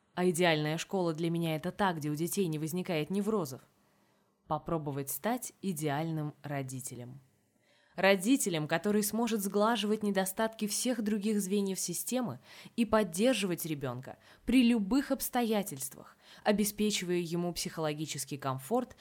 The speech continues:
на таком важном жизненном этапе. Быть идеальным родителем для своего ребёнка легче, чем быть идеальным учителем. Могу даже сказать, во сколько раз. Подсчитайте, сколько учеников в вашем классе.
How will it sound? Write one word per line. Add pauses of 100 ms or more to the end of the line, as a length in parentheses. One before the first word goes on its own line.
(200)
на
таком
важном (240)
жизненном
этапе. (1600)
Быть
идеальным
родителем
для
своего
ребёнка
легче, (180)
чем
быть
идеальным
учителем. (840)
Могу
даже
сказать,
во
сколько
раз. (400)
Подсчитайте,
сколько
учеников
в
вашем
классе.